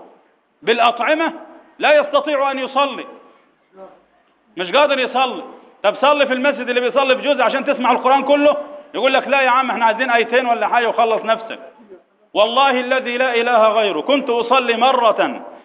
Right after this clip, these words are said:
صلاة التراويح في السعودية، وإذا برجل يأتيني بعد الصلاة فيقول: "يا شيخ، أطلت علينا في السجود، ك-، كاد الطعام أن يخرج من بطوننا".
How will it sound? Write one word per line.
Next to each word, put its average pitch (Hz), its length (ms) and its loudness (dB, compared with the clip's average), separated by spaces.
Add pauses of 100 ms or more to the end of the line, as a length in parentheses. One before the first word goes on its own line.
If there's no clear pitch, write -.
(100)
صلاة 240 380 2
التراويح 220 560 2
في 190 80 -8
السعودية، 226 520 -4 (640)
وإذا 254 320 2
برجل 240 420 0
يأتيني 240 460 -2
بعد 247 300 2
الصلاة 233 560 0 (240)
فيقول: 240 480 2
"يا 254 180 2
شيخ، 254 400 -2
أطلت 262 380 2
علينا 262 380 2
في 233 80 -8
السجود، 269 540 2 (280)
ك-، 254 320 2
كاد 302 280 4
الطعام 269 560 0
أن 277 160 0
يخرج 285 340 0
من 269 180 -10
بطوننا". 262 460 -6